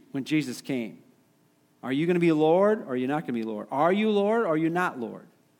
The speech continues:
And it was illustrated in the lives of the scribes, the, the, uh, the chief priests, and the elders. They appealed to their own authority, but when Jesus' authority was questioned, he questioned their ability to discern authority, and they couldn't even make a statement concerning John the Baptist.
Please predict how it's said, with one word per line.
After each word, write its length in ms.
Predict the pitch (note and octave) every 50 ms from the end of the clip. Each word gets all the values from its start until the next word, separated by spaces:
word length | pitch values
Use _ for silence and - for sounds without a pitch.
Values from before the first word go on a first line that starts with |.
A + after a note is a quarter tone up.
| _ _ _ _ _ _ _ _ -
And 140 | E3 E3
it 40 | E3+
was 200 | E3 D#3 D#3 D3+
illustrated 560 | F3 G3+ A#3 B3 A#3+ - - F3 E3 D#3+ D3+
in 60 | C#3+ C#3+
the 100 | C#3+ C#3+
lives 240 | D3 D#3 D#3 D3
of 60 | C3 B2
the 60 | A2+
scribes, 460 | - - C#3 C3+ C#3+ D#3 D#3+ G3 D#3
the, 180 | B2+ B2+ B2 B2 - - - _ _ -
the, 400 | C3 A#2 - - D#3 - - B2+
uh, 280 | B2 B2 A#2 A#2 A#2 A#2 _ _ _ _ _ _ _ _ _ _ _ _ _ _ - -
the 80 | - B2+
chief 320 | - - D#3 D3+ D3+ -
priests, 460 | - D3+ C#3+ C#3+ C#3 C#3 C3+ - - - - _ _
and 140 | - B2 A#2+
the 100 | B2 -
elders. 540 | C3 B2+ B2 B2 A2+ G2+ - - - - - _ _ _ _ _ -
They 160 | C3+ D3 E3
appealed 340 | D#3+ D#3+ F#3+ G3 G3+ G3 D#3
to 80 | E3
their 220 | D#3 D3 D3 D3 D#3
own 180 | F3+ G#3+ A3+
authority, 680 | G3+ E3+ - - - B2+ A#2+ A#2 A2+ A2+ A#2 A#2+ B2+ - - - - _ _ _ _ _ -
but 120 | C3 C3+ C#3
when 280 | C3+ C3+ C#3 C#3 - - - - _ _ _ _ _ _
Jesus' 380 | - - E3 G3+ G#3 F#3+ F3 E3+
authority 500 | F3 - - D#3+ D3+ - D3 C#3 C3+ C3+
was 140 | C3 B2+ -
questioned, 400 | - D3 C3+ B2+ - - B2+ A2+
he 100 | D3 F3
questioned 600 | E3 - E3+ D#3+ D3+ - - C3+ B2 A#2+ A#2 A2
their 600 | A#2+ C#3 E3 G3 G#3 F3+ D3 B2 A2+ A2 - - - _ _ _ _ _ -
ability 420 | B2+ A2+ A#2 D3 D3+ D3 C3+ B2+
to 100 | A#2 A#2
discern 340 | A2 G2+ - - C3 B2 B2
authority, 480 | B2 B2 - B2 A#2+ A#2+ A#2+ A#2 B2
and 160 | B2 A#2+ A#2+ D3
they 80 | F#3
couldn't 240 | F#3 - G3 F#3 E3+
even 240 | C#3+ C3 C3+ B2+ B2+
make 220 | C#3 D#3 E3 -
a 60 | C#3
statement 500 | - - - - D#3+ F3+ F3 E3 D#3 -
concerning 380 | - C3+ A#2 - C3+ B2+ A#2+ A2
John 200 | A2 A#2 A2+ A2+
the 80 | A2 G#2+
Baptist. 420 | G#2 A2 G#2 G2+ - _ -